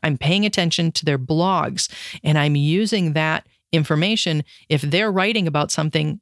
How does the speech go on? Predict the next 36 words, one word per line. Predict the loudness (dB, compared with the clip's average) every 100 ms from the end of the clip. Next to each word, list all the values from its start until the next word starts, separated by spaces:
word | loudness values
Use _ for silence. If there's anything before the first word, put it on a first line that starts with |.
| -4
chances | -2 0 0 0 0
are | 0
good | 2 0 2 0
that | 0 -2 2
there's | 0 2
an | 0 2
audience | 0 2 0 0 -2
for | -2 -2 -2
it. | 0
So | 0 0
if | 0
they're | 0 0 0
answering | 0 0 0 0 0
a | 0
question | 0 0 0 -2 -2
in | 0 0
that | 0 0
blog | 0 0 0
post | 0 0 0 -4 -10 -20
or | -2 -2 2
in | 0 2
that | 0
YouTube | 0 0 0 0 -2
video, | 0 0 0 0 0 -2 -6 -18 -2
then | 2 4
maybe | 2 2
that's | 0 0
a | -2
question | -2 -2 0 -2 0
I | 0
need | 0 0
to | -2 -2
be | -2 0
answering | 0 0 0 0 0 -2 -2
as | -2
well. | 0 0 0 -2 -10